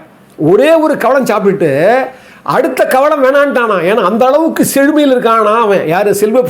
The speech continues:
செல்வத்துல இருக்கானா அவன். "மறுசிகை நீக்கி உண்டாரும்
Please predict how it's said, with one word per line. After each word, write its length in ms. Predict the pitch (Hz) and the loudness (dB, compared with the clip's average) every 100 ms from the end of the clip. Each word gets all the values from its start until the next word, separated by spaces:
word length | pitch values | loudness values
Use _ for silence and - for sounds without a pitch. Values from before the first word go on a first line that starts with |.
| - | 0
செல்வத்துல 400 | 233 - - 202 | -2 -2 -2 -2
இருக்கானா 220 | 170 175 | -2 -4
அவன். 320 | 156 139 117 - - - - - | -4 -4 -8 -16 -20 -20 -20 -14
"மறுசிகை 1000 | 147 151 180 240 247 262 247 285 302 302 - | -6 -2 0 0 0 2 2 2 0 -2 -6
நீக்கி 640 | 160 185 254 285 190 294 | -2 0 2 0 -2 -2
உண்டாரும் 1000 | 269 156 175 185 190 196 196 208 247 320 | 0 0 0 2 2 2 2 0 -2 -4